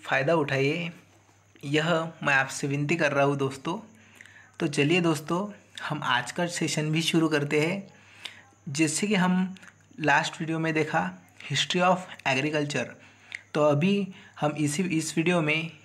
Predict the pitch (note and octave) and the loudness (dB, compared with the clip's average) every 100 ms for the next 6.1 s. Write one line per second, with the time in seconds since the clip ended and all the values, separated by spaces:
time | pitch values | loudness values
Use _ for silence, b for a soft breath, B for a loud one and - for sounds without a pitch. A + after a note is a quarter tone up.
0 | - C#3+ - - F#3+ F#3+ F3+ C#3+ D3 D3+ | -4 -2 0 2 2 4 2 2 2 2
1 | D3 D3+ D3+ D#3 B B B B - A#2+ | 0 0 -2 -4 B B B B 2 2
2 | F3 F3 D#3 C3+ C#3 C#3+ C3+ C3+ D#3+ F3 | 2 0 0 2 0 2 0 -2 -2 -2
3 | G3 B B B B B B _ _ D#3 | -6 B B B B B B _ _ 0
4 | D3+ - F#3 E3 D#3+ E3+ F#3+ G3 - D#3 | 0 0 2 4 4 2 0 -8 -8 -2
5 | D#3 C#3 C#3 - C#3+ C#3+ F3 D#3+ E3 F3 | 2 2 2 -2 0 2 2 4 2 0